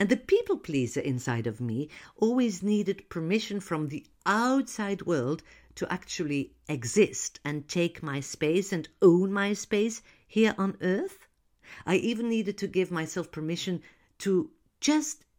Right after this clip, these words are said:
be me. Giving yourself permission, believe me, is more significant than you think. You can never,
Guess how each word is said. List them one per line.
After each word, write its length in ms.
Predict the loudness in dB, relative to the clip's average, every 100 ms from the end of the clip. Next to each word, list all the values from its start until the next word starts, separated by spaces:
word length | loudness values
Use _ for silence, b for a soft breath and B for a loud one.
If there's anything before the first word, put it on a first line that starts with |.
| -2
be 160 | 2
me. 320 | 4 2 -2 -10 _ _ -20 _ _ _ b b b b b _ _ -14 -12 0
Giving 400 | 2 4 2 4
yourself 480 | 2 0 -6 -6
permission, 600 | -4 -2 -2 -4 -8 -8 -6
believe 500 | -4 0 0 -2 -4
me, 140 | -6 -2
is 240 | -2 -4 -6
more 540 | -6 -4 -2 -2 -2 -6
significant 840 | -8 -8 -6 -6 -6 -8 -8 -8 -10
than 240 | -8 -6
you 140 | -4 -6
think. 580 | -4 -2 -2 -8 -18 _ _ B B B B _
You 140 | -6 -4
can 340 | -2 -4 -4
never, 680 | -4 0 4 4 2 -2 -8